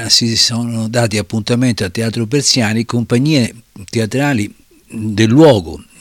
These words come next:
nostre, eh, del nostro territorio, eh, che iniziano appunto, eh, a darsi appuntamento il tredici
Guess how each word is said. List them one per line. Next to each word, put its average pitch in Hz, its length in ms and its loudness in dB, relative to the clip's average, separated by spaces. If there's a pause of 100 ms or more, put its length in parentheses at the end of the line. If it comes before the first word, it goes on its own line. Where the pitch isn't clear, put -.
nostre, 104 800 -2 (540)
eh, 101 340 -6
del 110 400 0
nostro 113 420 -2
territorio, 107 720 -4 (520)
eh, 107 500 -4
che 143 300 2 (1000)
iniziano 113 480 2
appunto, 104 1080 -4
eh, 98 300 -10 (320)
a - 20 -14
darsi 110 400 -2
appuntamento 110 720 -2
il 95 160 -2
tredici 113 560 2